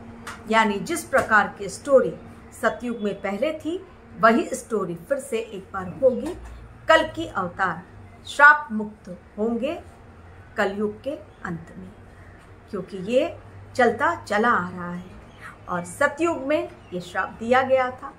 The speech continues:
और अब ये कलयुग है। तो ये कलयुग है, यानी हर चीज़ खत्म होगी। तो श्री हरि भी अब श्राप मुक्त हो जाएंगे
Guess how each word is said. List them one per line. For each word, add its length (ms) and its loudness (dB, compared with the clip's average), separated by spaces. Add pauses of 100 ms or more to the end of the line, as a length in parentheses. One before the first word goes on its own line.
(240)
और 80 -2
अब 160 -8
ये 120 -6
कलयुग 520 -2
है। 460 -12
तो 80 -6
ये 160 -4
कलयुग 580 2
है, 420 2
यानी 320 2
हर 200 2
चीज़ 420 -6 (260)
खत्म 320 4
होगी। 460 -6 (420)
तो 320 6 (100)
श्री 320 2
हरि 300 0
भी 240 -4 (220)
अब 280 6 (260)
श्राप 460 4
मुक्त 280 -6
हो 260 2
जाएंगे 540 0